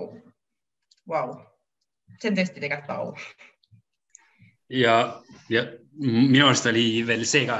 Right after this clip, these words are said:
Speaker 2: äge, et, et see valgus ja heli ja kõik oli nagu, <laughs> äh, väga professionaalne, et, et iga koha peal oli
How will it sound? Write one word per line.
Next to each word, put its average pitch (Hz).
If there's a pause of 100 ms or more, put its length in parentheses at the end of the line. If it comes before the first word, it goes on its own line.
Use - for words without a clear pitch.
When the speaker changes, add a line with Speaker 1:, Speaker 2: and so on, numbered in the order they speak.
Speaker 2:
äge, 95
et, 92 (520)
et 95 (340)
see 92
valgus 110
ja 98 (100)
heli 127
ja 101
kõik 175
oli 139
nagu, 147 (300)
<laughs> 107
äh, 104 (340)
väga 123
professionaalne, 107
et, - (500)
et - (120)
iga 120
koha 117
peal 95
oli 95